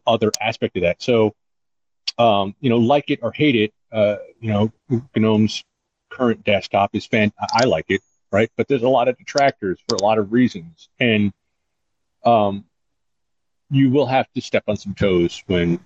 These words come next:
you try to enact a vision if it doesn't correlate, 'cause not everyone's gonna be on that same path. So how do you do that? You know,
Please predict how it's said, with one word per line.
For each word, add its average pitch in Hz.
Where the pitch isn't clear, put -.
you 101
try 95
to 92
enact 87
a 92
vision 85
if 98
it 87
doesn't 87
correlate, 85
'cause 87
not 101
everyone's 90
gonna 85
be 87
on 82
that -
same 82
path. -
So 87
how 98
do 92
you 80
do 85
that? 82
You 113
know, 104